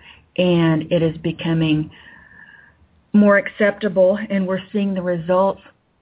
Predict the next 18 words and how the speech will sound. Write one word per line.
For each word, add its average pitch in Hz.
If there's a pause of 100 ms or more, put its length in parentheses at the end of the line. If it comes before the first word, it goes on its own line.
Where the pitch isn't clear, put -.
(220)
we 208
don't 214
have 214
to 208
have 180
people 170
like 165 (160)
your 170
mom 156 (100)
and 180
my 170
mom 151
who 175
are 165
going 170
to 165
languish 160
away. 151